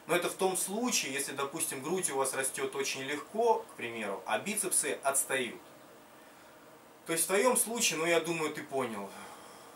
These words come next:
можно снижать количество нагрузки на ноги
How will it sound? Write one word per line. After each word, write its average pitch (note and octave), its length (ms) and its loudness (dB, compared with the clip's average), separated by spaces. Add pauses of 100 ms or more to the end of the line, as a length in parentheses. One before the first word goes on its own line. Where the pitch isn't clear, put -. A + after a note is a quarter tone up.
(140)
можно E3+ 440 0
снижать E3+ 560 4
количество D3 600 0
нагрузки C#3+ 840 -4 (200)
на A#2 180 2
ноги A3 520 0